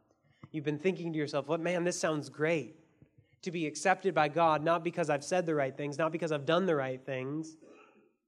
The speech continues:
but because God has known me. But how do I know that God has known me?" Well,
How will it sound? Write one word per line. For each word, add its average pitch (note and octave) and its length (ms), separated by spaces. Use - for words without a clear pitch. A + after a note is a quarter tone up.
but D#3 80
because D#3 260
God E3+ 340
has D#3+ 200
known E3 260
me. G3 140
But D#3 140
how F#3 180
do A3 100
I F#3+ 120
know G3+ 340
that F#3+ 100
God F#3+ 180
has G3+ 100
known G#3 200
me?" G#3+ 380
Well, D3+ 320